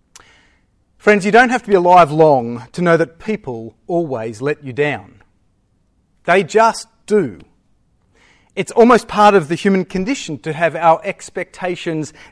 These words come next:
dashed at one time or another by someone who we've looked up to who has not lived up to our expectations.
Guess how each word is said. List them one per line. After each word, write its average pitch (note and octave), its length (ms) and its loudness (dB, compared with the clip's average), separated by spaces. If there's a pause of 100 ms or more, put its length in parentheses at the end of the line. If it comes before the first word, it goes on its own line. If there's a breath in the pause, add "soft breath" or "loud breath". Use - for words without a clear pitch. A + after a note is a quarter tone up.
(140)
dashed G#3 500 0
at D3+ 100 -4
one D#3+ 320 0
time D#3 320 -4
or C#3+ 40 -6
another C#3+ 400 -6 (460 soft breath)
by F3+ 120 4
someone G#3+ 520 2
who D#3 120 -6
we've D#3 180 -4
looked F#3 220 -2
up - 260 2
to A2 320 -10
who E3 180 -6
has E3 220 -2
not F3 300 -4
lived F3+ 300 -6
up - 420 -6
to E3 160 -10
our G3+ 240 -2
expectations. - 960 -16